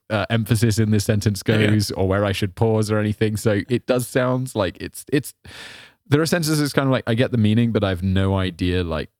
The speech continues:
Speaker 1: the correct emphasis
Speaker 2: Yeah.
Speaker 1: and stuff.
Speaker 2: Well, yeah, 'cause back then they always did these, like, paragraph long, you know, sentences and stuff, which, uh, if you
Speaker 1: Yeah.
Speaker 2: ever read, like, Ben Franklin's autobiography, it's, which is great.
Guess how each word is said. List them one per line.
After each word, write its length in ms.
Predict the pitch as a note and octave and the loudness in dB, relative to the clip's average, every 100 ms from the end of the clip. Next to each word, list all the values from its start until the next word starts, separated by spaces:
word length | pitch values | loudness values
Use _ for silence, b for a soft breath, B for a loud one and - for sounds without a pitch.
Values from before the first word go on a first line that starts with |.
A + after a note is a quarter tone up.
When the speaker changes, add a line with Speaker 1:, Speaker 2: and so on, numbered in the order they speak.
| - | -10
Speaker 1:
the 100 | D2 | -10
correct 560 | - D#2+ C#2 - - - _ - | -4 -2 -2 -8 -18 -18 _ -8
emphasis 480 | F2 - - - - | -6 -4 -8 -6 0
Speaker 2:
Yeah. 80 | A2+ | 0
Speaker 1:
and 100 | - | -2
stuff. 360 | - - - _ _ _ _ | -8 -8 -10 _ _ _ _
Speaker 2:
Well, 100 | G3+ | 0
yeah, 80 | G3 | 0
'cause 140 | F#3 E3+ | 0 0
back 180 | F3 | 0
then 160 | D#3+ D#3 | 2 2
they 100 | D3 | 2
always 220 | C#3 C3 | 2 2
did 180 | B2+ A#2 | 2 2
these, 220 | A#2+ A2+ | 2 2
like, 220 | A#2 A#2 | 0 0
paragraph 580 | - B2 A#2 A#2 A#2+ A2+ | 0 0 2 0 0 0
long, 580 | A#2 A2+ A2+ A2 A2 A#2+ _ _ _ - | 0 2 2 2 2 0 _ _ _ -2
you 140 | C3 | 2
know, 100 | A#2 | 4
sentences 680 | A#2 C3+ B2+ B2+ - B2 A#2+ | 2 0 0 0 2 2 4
and 160 | B2 | 2
stuff, 360 | B2 B2+ B2+ - | 0 -2 -2 0
which, 200 | A#2 - | -2 0
uh, 120 | B2 | 0
if 60 | A#2+ | 2
you 80 | D#3+ | 2
Speaker 1:
Yeah. 60 | |
Speaker 2:
ever 120 | E3 D#3 | 2 0
read, 160 | C3 | 2
like, 220 | A#2+ A#2 | 0 0
Ben 180 | C3 B2 | 0 0
Franklin's 420 | A#2+ A2+ A#2+ A#2+ | 2 0 2 2
autobiography, 720 | A#2+ A#2 A#2 B2+ C3 C3+ D3+ | 2 2 0 0 -2 -2 -2
it's, 140 | D#3 - | -2 -4
which 160 | A#2 | -2
is 100 | A#2 | -2
great. 420 | A2 - B2+ B2 | -6 -2 0 0